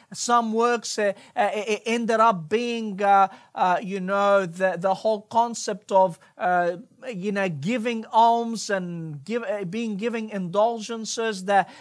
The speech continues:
y-, y-, you have been almost like borrowing from other people's righteousness to make your way, uh, through that, and, uh, and it becomes a, a theology where you are saved by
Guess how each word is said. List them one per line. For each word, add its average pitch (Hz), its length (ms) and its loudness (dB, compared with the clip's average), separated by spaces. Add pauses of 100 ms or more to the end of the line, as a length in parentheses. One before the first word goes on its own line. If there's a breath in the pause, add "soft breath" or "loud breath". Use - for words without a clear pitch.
y-, 190 100 -4 (100)
y-, 208 160 -4
you 208 160 -2
have 208 340 0
been 208 420 -4 (100)
almost 214 460 -2
like 202 260 2
borrowing 220 680 2
from 196 560 0 (220 loud breath)
other 214 260 6
people's 240 540 -8
righteousness 220 880 0
to 208 140 -8
make 214 360 -4
your 190 140 -2
way, 202 540 4 (240 soft breath)
uh, 180 180 -2
through 214 440 -6
that, 196 520 2 (100)
and, 180 460 -4
uh, 175 220 0 (260 loud breath)
and 180 140 -2
it 170 100 -6
becomes 226 540 -2 (100)
a, 175 240 0
a 175 120 -4
theology 185 1120 0 (180 soft breath)
where 190 180 -2
you 190 180 -2
are 185 180 4
saved 220 720 -2
by 185 360 0